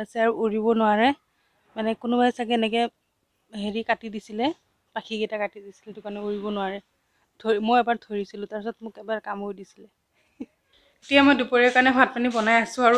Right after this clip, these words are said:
এনেকুৱা ঠাণ্ডা আজি, মানে অকণ অকণ ৰ'দ দিছে। এয়া চাওক বাহিৰত, আৰু ইফালে বনি আছে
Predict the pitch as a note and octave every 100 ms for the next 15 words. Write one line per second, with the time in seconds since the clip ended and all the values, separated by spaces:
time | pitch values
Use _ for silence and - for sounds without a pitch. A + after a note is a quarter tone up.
0 | A#3+ B3 B3 C#4 C4+ C4 A#3+ A#3 B3 B3
1 | B3+ B3 A3 C#4 C4+ B3 D4 D4+ D4 -
2 | - B3 B3+ C4 C4 - E4 D#4+ D#4 D#4
3 | C4+ B3+ A#3+ A#3 A#3 C4 G#3 - - G3
4 | G#3 - G#3+ G#3 G3+ G3+ G#3+ _ _ _
5 | _ _ _ _ _ _ _ _ _ _
6 | A#3 A3 A3+ G#3+ A3 A3 G#3+ G#3+ G#3 A3+
7 | A3+ A3 -